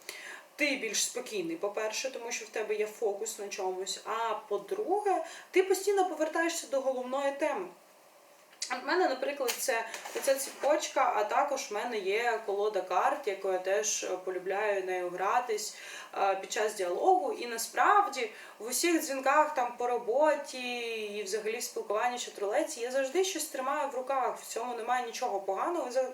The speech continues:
це взагалі круто. Єдине, єдине і дуже головне, е, що потрібно це робити плавно. Тобто, звичайно, коли ти будеш отак щось, е, тримати себе в руках, всі будуть думати: «О Боже, вона так нервує».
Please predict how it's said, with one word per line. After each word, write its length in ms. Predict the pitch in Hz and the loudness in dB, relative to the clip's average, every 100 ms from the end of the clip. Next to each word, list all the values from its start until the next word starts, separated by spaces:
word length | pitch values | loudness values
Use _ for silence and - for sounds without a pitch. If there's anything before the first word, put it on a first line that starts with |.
| - | -2
це 160 | 294 | -2
взагалі 300 | 269 247 247 269 | 2 0 0 -4
круто. 300 | 262 220 - - - - - | -4 -4 -6 -10 -10 -10 -6
Єдине, 560 | 240 254 330 453 247 - | -6 4 4 4 0 -2
єдине 600 | 202 220 285 302 208 180 - | -6 -2 0 2 0 -2 -4
і 420 | 208 208 202 185 - - - | -6 -4 0 -2 -2 -12 -4
дуже 360 | 269 254 190 | -2 -2 -2
головне, 720 | 170 175 175 202 415 453 254 185 - | -2 -2 -4 0 2 4 2 -2 -4
е, 300 | 196 - 185 185 - - - - | -2 0 -2 -4 -16 -18 -18 -6
що 240 | - 277 | -4 -2
потрібно 420 | 233 262 370 349 | -4 2 4 4
це 200 | 294 269 | 2 0
робити 460 | 214 214 277 285 254 - | 0 0 -4 -4 -8 -8
плавно. 560 | 247 247 - 180 170 170 - | -4 0 2 0 -4 -10 -6
Тобто, 600 | 202 - - - 196 196 | -6 -6 -6 0 2 2
звичайно, 420 | 202 - 294 202 185 | -2 -2 0 2 0
коли 180 | 196 214 | 0 0
ти 120 | - | -2
будеш 380 | 208 208 208 - | -2 0 0 -2
отак 280 | 190 196 214 | -2 -2 -2
щось, 400 | - 202 214 - - - - | -2 0 0 0 -6 -8 -6
е, 500 | - 214 208 208 208 | 0 4 4 6 4
тримати 500 | 196 220 214 226 247 | 2 -2 0 0 0
себе 280 | - 220 214 | -2 0 -2
в 120 | 196 | -2
руках, 460 | 208 208 196 220 - | -4 0 2 2 2
всі 140 | - | -4
будуть 220 | 208 214 220 | -6 -6 -6
думати: 300 | 233 220 214 | -6 0 2
«О 80 | |
Боже, 340 | 202 202 262 247 | 2 2 2 0
вона 160 | 208 | -2
так 200 | 208 208 | -2 -2
нервує». 320 | 208 208 285 | -2 0 -2